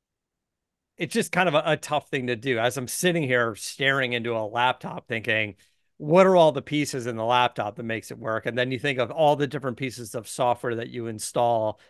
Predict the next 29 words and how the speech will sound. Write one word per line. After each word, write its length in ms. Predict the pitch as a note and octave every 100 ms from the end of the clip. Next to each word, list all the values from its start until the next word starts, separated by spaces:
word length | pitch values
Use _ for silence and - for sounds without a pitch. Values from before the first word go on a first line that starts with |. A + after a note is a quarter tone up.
| _
and 120 | C#3
it 60 | B2+
all 160 | B2
has 240 | A#2 C3 -
to 80 | C3
kind 180 | B2
of 60 | A#2
work 300 | A#2 B2+ -
with 120 | B2
this 180 | B2 G#2+
machine, 500 | A2+ - F3 D#3 C#3+
and 80 | A#2+
which 200 | A#2+ -
ones 220 | A#2 G#2
slow 260 | - A#2 G#2
it 100 | -
down, 460 | F3 E3+ D3+ C3 - _ _
which 220 | C#3 C3
ones 220 | A#2+ G2+ -
crash, 540 | - F#3 D#3 C#3 -
which 180 | C3 -
ones, 280 | B2 A#2 - - _ -
it's 160 | C#3+
like, 320 | C#3 B2+ A#2+ - _
that's 220 | D3+ E3
basically 460 | - - G#3 - F#3+
what's 200 | E3+ -
happening 360 | C#3 C#3 C3+
with 160 | C3 B2+